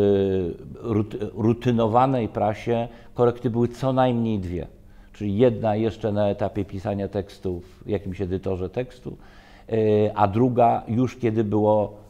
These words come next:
e, numer był złamany, czy tekst był złamany już w formacie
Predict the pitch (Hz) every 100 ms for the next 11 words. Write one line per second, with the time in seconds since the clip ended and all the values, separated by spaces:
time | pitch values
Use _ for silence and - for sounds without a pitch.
0 | - - 104 98 107 113 110 104 98 104
1 | 71 - 98 113 117 110 98 107 135 113
2 | 113 110 107 107 117 120 120 110 104 -
3 | - 117 98 107 107 - 101